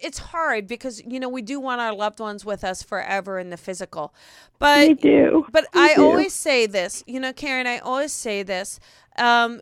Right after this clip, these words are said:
Speaker 1: we, we come into the physical world with homework, right? We, we kinda have homework. It's called life, right? We, life assignments.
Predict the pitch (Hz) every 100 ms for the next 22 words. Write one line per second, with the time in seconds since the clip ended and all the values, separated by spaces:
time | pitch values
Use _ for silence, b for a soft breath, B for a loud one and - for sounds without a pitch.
0 | _ - 247 269 247 277 - 349 381 359
1 | 339 320 285 226 294 262 294 285 262 208
2 | 220 233 269 285 247 226 - 247 233 170
3 | - _ 202 214 254 - 233 233 226 269
4 | 285 247 254 226 180 131 202 - 233 220
5 | 202 147 107 - - 185 226 220 208 226
6 | 254 262 - 226 190 165 160 -